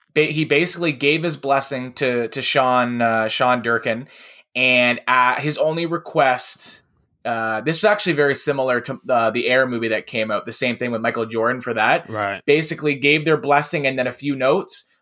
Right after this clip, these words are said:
Speaker 1: Michael Jordan, I think, gave three or four, uh, for the specifics in the movie, including his, the portrayal of his mom.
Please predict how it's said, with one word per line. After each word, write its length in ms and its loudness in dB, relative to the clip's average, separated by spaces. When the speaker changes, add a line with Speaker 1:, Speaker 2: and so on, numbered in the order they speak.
Speaker 1:
Michael 260 2
Jordan, 320 2
I 80 2
think, 240 -6
gave 240 -2
three 220 -6
or 100 -2
four, 480 0
uh, 280 4
for 180 -6
the 60 -10
specifics 600 -2
in 80 -2
the 80 -6
movie, 280 -2
including 420 -6
his, 220 -4
the 120 -10
portrayal 440 -2
of 60 -6
his 140 -4
mom. 320 -2